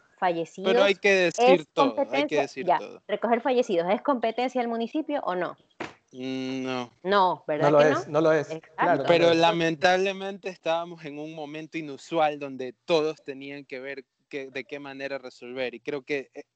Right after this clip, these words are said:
Speaker 2: eh, el hecho de no querer organizarse para eso, o de simplemente decir que no era su rol, por ahí demuestra que no, tampoco tenía como que mucha, mucho recurso para hacerlo.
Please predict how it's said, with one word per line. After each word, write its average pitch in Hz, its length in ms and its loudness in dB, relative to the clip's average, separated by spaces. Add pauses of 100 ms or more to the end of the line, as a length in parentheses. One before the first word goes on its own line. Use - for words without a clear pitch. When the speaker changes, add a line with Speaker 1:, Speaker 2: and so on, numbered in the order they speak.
(140)
Speaker 2:
eh, 135 140 -14 (200)
el 147 220 -2
hecho 175 320 -2
de 165 120 -2
no 151 180 -6
querer 151 400 -4
organizarse 143 760 -2
para 120 300 -6
eso, 143 340 -4 (500)
o 147 120 -4
de 131 100 -2
simplemente 143 920 -4
decir 135 720 -6
que 123 220 -6
no 131 180 -10
era 135 200 -2
su 135 180 -8
rol, 143 400 -2 (400)
por 143 180 0
ahí 147 200 0
demuestra 151 480 -8
que 139 120 -10
no, 131 600 -10 (160)
tampoco 156 440 -2
tenía 139 460 -4
como 131 240 -6
que 131 80 -8
mucha, 127 720 -2 (240)
mucho 147 280 -2
recurso 147 520 -4
para 123 180 -2
hacerlo. 113 500 -2